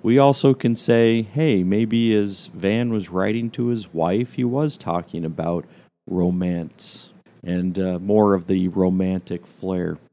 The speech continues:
So when you've seen all the different pieces, we also don't shy away to be able to say the scriptures, the Bible talks about this romantic level as well. So we don't have to shy away.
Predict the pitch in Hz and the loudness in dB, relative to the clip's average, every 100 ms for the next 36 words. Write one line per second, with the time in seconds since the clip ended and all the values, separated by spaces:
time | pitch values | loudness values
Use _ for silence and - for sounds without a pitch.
0 | - - 135 139 127 - 139 135 101 110 | -10 2 6 6 4 2 4 4 6 6
1 | 123 123 113 117 117 110 - 120 113 113 | 8 6 6 0 0 -2 0 0 0 0
2 | 107 98 107 104 107 - 104 104 95 - | 0 2 2 2 2 2 2 2 0 0
3 | 101 104 95 98 107 98 92 98 98 95 | 2 2 2 2 2 0 0 0 -2 -4
4 | - 104 101 101 - 98 98 - 113 113 | -2 0 0 -6 -2 0 0 2 2 2
5 | 110 101 90 87 87 101 113 120 120 - | 0 -2 -2 0 -2 0 -2 -2 -4 -10
6 | _ - - 104 120 - 107 95 104 - | _ -10 -4 -2 -2 -6 -2 2 2 2
7 | 113 - 101 98 92 95 98 - 95 - | -2 2 2 4 0 -2 -4 -4 -6 -4
8 | 95 87 90 87 90 - 92 113 123 101 | -2 0 -2 -2 -4 -2 2 6 8 6
9 | 87 - - 104 113 131 135 139 139 127 | 4 -4 2 6 6 6 4 2 0 -2
10 | - 147 139 131 135 165 123 87 | 0 0 2 2 4 4 4 2